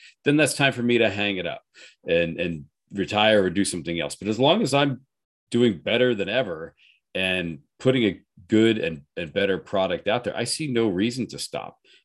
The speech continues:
And quite frankly, it keeps me young. I mean, I, I wanna be bigger, stronger, faster than all my clients, if possible. Now, obviously, that's easier when you're de-,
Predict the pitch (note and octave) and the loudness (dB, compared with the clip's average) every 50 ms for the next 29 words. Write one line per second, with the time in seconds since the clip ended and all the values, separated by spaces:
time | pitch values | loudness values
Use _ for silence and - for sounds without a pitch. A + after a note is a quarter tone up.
0 | _ - G2+ G2+ G2+ G2+ G2 G2 G2 F#2+ - - - - _ _ _ - F2 E2 | _ 2 4 6 6 6 6 4 4 2 -2 -8 -16 -20 _ _ _ -6 -6 -4
1 | - - E3 - - - - G2+ F#2+ F#2 - - C#3+ - - - F#2 E2 D#2+ A#2 | 0 0 0 2 2 0 0 0 0 0 2 2 2 2 2 -2 -4 -2 -2 -2
2 | D3+ - F2 C2 - - _ _ _ _ _ _ _ _ - F#2+ G2+ A2 G#2 G2 | -2 -2 -2 -4 -8 -12 _ _ _ _ _ _ _ _ -4 0 2 2 2 0
3 | F2+ - - _ _ _ _ _ _ _ _ _ _ _ _ - G2 F#2+ - - | -2 -4 -10 _ _ _ _ _ _ _ _ _ _ _ _ -4 -4 -4 -4 -6
4 | - F2+ A#2 C#3+ D3+ D#3 D3+ C#3 A#2 G#2+ A2+ A2 G2+ E2 - _ _ A#2 A#2 A#2 | -2 0 2 2 4 4 4 4 4 4 4 2 2 0 -4 _ _ 0 2 2
5 | A2+ A#2 A2+ G#2+ - - G#2+ G#2 G#2 G2 G2+ G2 - - G2+ G2 F#2+ - - F2+ | 2 2 0 -2 -4 -4 -4 -4 -2 -2 -4 -4 -4 -2 -2 -2 -4 -4 -6 -6
6 | F2 E2+ F2 F2+ F2 E2+ E2+ D#2+ D#2 - - D#2+ D2 C#2 C2 - - - - D#2 | -6 -6 -4 -4 -4 -4 -4 -6 -8 -10 -10 -10 -10 -10 -10 -12 -16 -16 -16 -16
7 | - - - F2 E2 D#2 - - E2 F2 F#2 F#2 F2 - - _ _ - G#2 G#2 | -16 -8 -6 -4 -4 -4 -4 -6 -6 -4 -2 -2 -2 -4 -8 _ _ 2 4 4
8 | G2+ G#2 G#2 F#2 - - G#2 G2 F#2 F2+ - - - - - - _ _ _ _ | 4 4 2 2 2 2 2 2 2 0 -4 -10 -20 -20 -20 -20 _ _ _ _
9 | _ _ - G2 F2+ - - A#2 A#2+ A#2+ G#2 G2+ A2+ G#2+ G2+ F#2+ F#2+ E2 - - | _ _ 0 0 0 2 2 4 6 6 6 6 6 6 6 4 2 0 -2 -4
10 | F#2 F2 - | -6 -6 -6